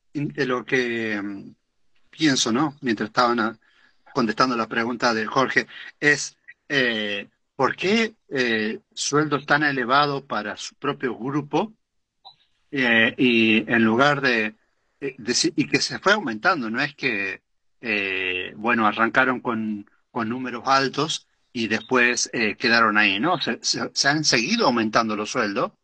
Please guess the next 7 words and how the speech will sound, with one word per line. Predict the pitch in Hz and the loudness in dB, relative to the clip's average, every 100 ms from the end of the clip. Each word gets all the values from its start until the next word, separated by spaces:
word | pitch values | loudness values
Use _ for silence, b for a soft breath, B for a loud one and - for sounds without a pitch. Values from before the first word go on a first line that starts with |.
| _ _ _ _ b b - | _ _ _ _ b b -4
eh, | 127 107 101 | 2 4 6
si-, | 107 - 147 147 | 6 4 0 -4
siguen | - - 151 185 143 | 2 2 2 0 2
teniendo | 120 131 120 | 4 4 4
dietas | 110 131 127 110 | 2 2 2 -2
muy | 123 123 | -4 2
altas, | 139 127 101 131 | 2 0 -6 -10